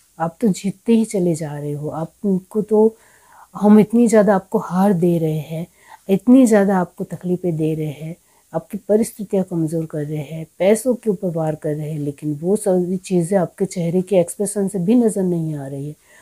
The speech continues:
आपके हाव भाव से भी नज़र नहीं आ रही। इतना तो कैसा confidence आपका, या फिर आपका luck आपको support कर रहा है, या आप, आप अपने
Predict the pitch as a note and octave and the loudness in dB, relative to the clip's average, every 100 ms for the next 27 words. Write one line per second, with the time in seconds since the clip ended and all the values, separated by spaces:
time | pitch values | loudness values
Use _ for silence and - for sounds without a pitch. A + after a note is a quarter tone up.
0 | - - F3 - A#3 F3 F#3 E3+ A3 A#3+ | -20 -8 -6 -4 -4 -2 -4 2 2 2
1 | A3+ G3 F3+ D3+ D3+ D3 C#3+ C#3 C3+ C#3 | 0 2 0 0 -4 -4 -6 -10 -12 -12
2 | D3+ - _ _ _ - F3 A#3 A#3+ A#3 | -12 -14 _ _ _ -16 -4 0 0 0
3 | A#3 F#3+ F3+ F#3+ - D3+ B2+ D3+ D3 C3 | 0 0 0 -2 -8 -12 -10 -10 -10 -10
4 | D3+ - - C#3+ - _ _ _ _ _ | -14 -16 -16 -18 -18 _ _ _ _ _
5 | _ _ _ _ _ _ _ _ _ _ | _ _ _ _ _ _ _ _ _ _
6 | _ _ _ _ _ _ _ F3 E3+ D#3 | _ _ _ _ _ _ _ -4 -2 -2
7 | F3+ E3 - E3+ D3+ G3+ G#3 F#3+ - G3 | -2 -2 -4 -4 2 2 4 -2 -2 -8
8 | F#3 E3 F3+ F#3+ F3 F3 E3+ E3+ D#3 D3 | -8 -4 -6 -2 -2 -2 -2 0 0 -2
9 | D3 - _ _ _ _ _ _ _ - | -6 -14 _ _ _ _ _ _ _ 0
10 | G3 G3+ F#3+ G3+ G#3 | 2 2 -2 0 0